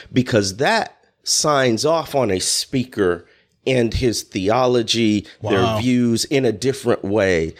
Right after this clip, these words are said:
Speaker 1: that's more central to the Christian mission
Speaker 2: Wow.
Speaker 1: of this school." So here's how I interpret that, is theological segregation,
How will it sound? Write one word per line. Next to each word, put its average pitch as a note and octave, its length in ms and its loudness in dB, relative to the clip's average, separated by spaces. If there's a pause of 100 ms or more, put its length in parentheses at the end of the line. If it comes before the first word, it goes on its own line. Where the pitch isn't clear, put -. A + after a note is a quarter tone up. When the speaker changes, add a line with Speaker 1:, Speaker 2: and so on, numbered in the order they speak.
(160)
Speaker 1:
that's G2 220 -2
more A2+ 180 2
central B2 540 0
to F#2 480 -2
the F#2 100 -2
Christian - 480 -2
mission A2 220 2
Speaker 2:
Wow. F#2+ 60 2
Speaker 1:
of E2+ 80 -6
this E2 180 0
school." C3+ 260 0
So C3 160 0
here's F#3+ 260 -2 (280)
how B2+ 240 0
I D3 140 2
interpret F#2+ 680 -2
that, D2 260 -10 (960)
is A#2+ 540 0 (880)
theological C#3+ 920 0
segregation, F#2+ 920 0